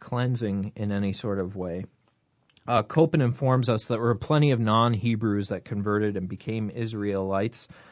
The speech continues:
and there's laws offering hospitality to foreigners, or, uh, sometimes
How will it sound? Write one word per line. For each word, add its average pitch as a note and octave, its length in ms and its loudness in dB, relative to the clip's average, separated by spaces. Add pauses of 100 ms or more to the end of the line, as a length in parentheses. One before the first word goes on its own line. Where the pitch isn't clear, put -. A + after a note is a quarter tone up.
(100)
and C#3 120 6
there's C3+ 200 4
laws C3+ 340 6
offering B2 460 2
hospitality G#2+ 880 -2
to G2 160 -8
foreigners, B2 960 2
or, F#2 420 -4
uh, F2 280 -4 (480)
sometimes A#2+ 760 -2